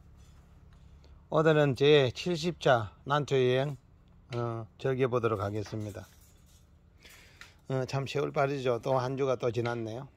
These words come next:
음. 아무튼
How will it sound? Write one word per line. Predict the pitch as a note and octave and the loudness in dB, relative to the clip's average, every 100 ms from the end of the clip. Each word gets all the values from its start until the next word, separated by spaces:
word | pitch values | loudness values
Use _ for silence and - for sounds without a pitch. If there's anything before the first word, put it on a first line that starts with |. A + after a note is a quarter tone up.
| - | -18
음. | A2 G2 F2+ F2+ E2+ E2 - - - - - - - - - _ _ _ _ _ _ - - - - _ _ - - - - _ - | -14 -12 -10 -10 -12 -14 -18 -20 -20 -20 -20 -20 -20 -20 -20 _ _ _ _ _ _ -20 -20 -20 -20 _ _ -20 -20 -20 -20 _ -12
아무튼 | A#2+ B2 C#3 C3+ | -8 -6 -4 -4